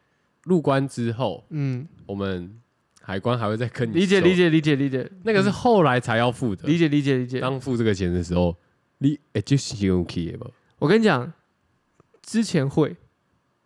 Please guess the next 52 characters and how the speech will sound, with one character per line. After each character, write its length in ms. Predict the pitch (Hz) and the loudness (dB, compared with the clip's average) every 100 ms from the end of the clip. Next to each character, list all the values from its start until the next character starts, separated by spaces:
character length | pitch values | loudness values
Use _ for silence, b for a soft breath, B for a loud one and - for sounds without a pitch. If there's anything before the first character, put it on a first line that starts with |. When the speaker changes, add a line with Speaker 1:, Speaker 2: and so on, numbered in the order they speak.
| _ | _
Speaker 2:
然 140 | 139 147 | -6 -2
后 180 | 175 | 0
因 160 | 185 190 | 4 4
为 380 | 196 180 139 - | 4 2 0 -6
之 120 | - 208 | -6 0
前 180 | 185 151 | 0 2
的 100 | 147 | 0
设 200 | 190 165 | 2 2
定 180 | 160 | 2
是 120 | 151 156 | 0 -2
三 300 | - 143 147 | -2 -2 -4
千 460 | - 143 139 139 - _ _ _ _ | -2 -2 -2 -10 -18 _ _ _ _
块 300 | - 151 - - | -4 -2 -4 -12
以 220 | - 131 | -14 -14
上 300 | - 151 135 | -6 -4 -2
要 100 | 131 | -4
收， 380 | - 123 117 139 | -2 -2 -2 -8
Speaker 1:
哎， 200 | 95 90 | -10 -10
是， 340 | - 107 90 - | -8 -10 -10 -12
是。 100 | - | -6
Speaker 2:
然 100 | 127 | -2
后 80 | 143 | -2
它 40 | |
是 60 | 147 | -2
抽 340 | - 139 139 | -2 0 2
查 180 | 135 - - - | 0 -6 -14 -18
的。 80 | 185 _ | -20 _
Speaker 1:
哎， 140 | 92 | -10
对。 200 | - 95 165 | -4 -4 0
Speaker 2:
但 180 | 170 | 0
因 60 | 185 | 2
为 80 | 175 | 2
现 100 | 180 | 2
在 80 | 170 | 2
变 200 | 175 160 | 4 4
成 60 | |
说 140 | 151 151 | 4 4
都 500 | 156 147 143 151 220 | 4 4 2 0 -2
要 260 | 160 143 127 - | 0 2 0 -6
Speaker 1:
普， 160 | 107 95 | -8 -8
普 60 | |
收。 340 | 85 104 98 107 _ _ _ _ | -6 -4 -2 -6 _ _ _ _
Speaker 2:
现 180 | - 190 | -2 0
在 140 | 190 | 2
就 140 | 180 | 2
是 80 | 175 | 4
有 100 | 165 | 4
那 100 | 139 | 2
个 140 | 147 143 | 0 -2
easy，easy 960 | 165 156 143 143 143 - 151 147 139 131 | -4 -4 -4 -6 -8 -14 -14 -12 -14 -14
什 120 | |
么， 100 | 131 | -18